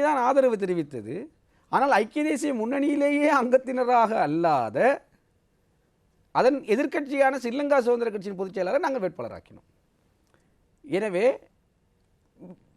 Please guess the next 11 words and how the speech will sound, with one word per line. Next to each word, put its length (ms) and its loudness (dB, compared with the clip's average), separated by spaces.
வீதியில் 360 -6
போன 220 -4
ஓனானை 300 -4
எடுத்து 200 -8
வேட்டைக்குள் 300 -4
விட்ட 120 -6
கதையாக 260 -2
தான் 140 -10
போனது. 220 -10
அது 100 -18
வந்த 300 0